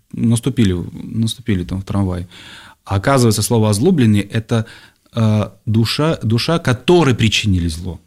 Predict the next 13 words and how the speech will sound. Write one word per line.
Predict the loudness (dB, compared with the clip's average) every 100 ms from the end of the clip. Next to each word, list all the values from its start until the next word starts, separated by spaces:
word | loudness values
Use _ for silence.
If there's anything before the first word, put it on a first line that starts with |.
| _
Вообще | -10 -4 0 0
в |
корне | 0 -2 -2
другое. | -4 -4 -6 -8 -14 _ _ _ _ -12 -2
Который, | 0 2 2 0 -4 -2
или | 2 4
мы | 2
считаем | 0 0 0 0
с |
вами, | 2 2 2 0 -8 -14 -2
э, | 0 2 2 0
ко | -2 -2
причастию, | -2 0 0 0 -2 -2 -2